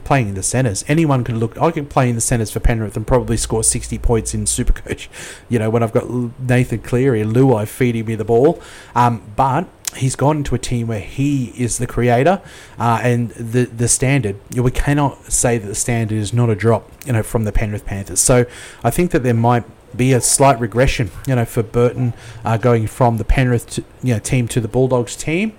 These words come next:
S-, the price is just too much. Um, look, he's five eight only this year as well. You know, a lot of people were whinging that he wasn't centre wing as well because he played centre wing last year. Uh, that's not the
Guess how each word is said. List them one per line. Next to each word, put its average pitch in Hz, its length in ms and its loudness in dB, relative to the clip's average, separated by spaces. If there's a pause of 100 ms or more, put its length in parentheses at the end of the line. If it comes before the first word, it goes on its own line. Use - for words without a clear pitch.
(140)
S-, - 300 -6
the - 100 -12
price 147 340 2
is 107 80 -6
just - 180 -8
too 107 120 -4
much. 120 320 -2 (120)
Um, 135 320 2
look, 143 220 0
he's 123 100 -2
five 151 280 0
eight 117 100 2
only 123 280 2
this 101 220 -6
year 110 100 -2
as 98 100 -4
well. 113 340 0
You 120 80 -4
know, 113 60 -2
a - 20 0
lot 120 120 2
of - 60 -2
people 120 200 2
were 113 100 2
whinging 117 440 0
that 113 100 -2
he 113 40 -2
wasn't 120 320 0
centre 123 320 2
wing 127 300 2
as 110 140 -4
well 123 240 4
because 117 200 -2
he 107 80 -6
played 123 380 0
centre 127 240 4
wing 123 220 0
last 120 320 0
year. 127 160 2 (360)
Uh, - 100 -12
that's 127 300 2
not 139 140 0
the 117 240 0